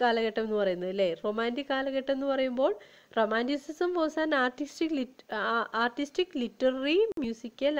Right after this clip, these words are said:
and intellectual movement that originated in Europe towards the end of the eighteenth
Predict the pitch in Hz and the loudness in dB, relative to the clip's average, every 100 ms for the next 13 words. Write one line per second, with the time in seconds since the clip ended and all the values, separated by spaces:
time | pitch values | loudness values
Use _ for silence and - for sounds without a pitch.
0 | 240 233 208 220 220 - - 285 262 262 | -2 -4 -4 -2 -4 -4 -4 -2 -2 -2
1 | 269 381 311 214 208 202 196 190 311 339 | 0 0 0 -2 0 -2 -2 -2 0 -2
2 | 262 247 240 220 208 214 208 254 302 233 | 0 0 0 -2 -8 -6 -4 2 4 4
3 | 240 240 - - - _ - 247 285 247 | 2 0 -10 -20 -20 _ -2 0 4 4
4 | 226 240 _ 196 - 208 233 262 285 277 | 4 0 _ -2 0 -2 -2 -2 -2 -4
5 | - 294 - 233 247 247 - 302 311 302 | -4 -4 -2 -4 -4 -4 -2 0 0 0